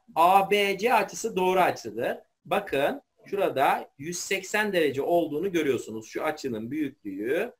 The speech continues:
yüz seksen derece. Ölçümü yüz seksen derece olan alçılara da doğru açı diyoruz arkadaşlar.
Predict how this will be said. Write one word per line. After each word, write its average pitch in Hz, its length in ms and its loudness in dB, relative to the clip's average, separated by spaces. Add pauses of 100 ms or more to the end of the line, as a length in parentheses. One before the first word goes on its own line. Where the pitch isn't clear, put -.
(180)
yüz 160 160 -12
seksen 143 480 -4
derece. 131 580 -6 (1040)
Ölçümü 190 840 0 (260)
yüz 180 180 -6
seksen 269 500 -4
derece 143 280 2
olan 113 280 -4
alçılara 135 600 2
da 254 240 2 (880)
doğru 190 240 4
açı 170 280 2
diyoruz 101 300 -6
arkadaşlar. 95 720 -4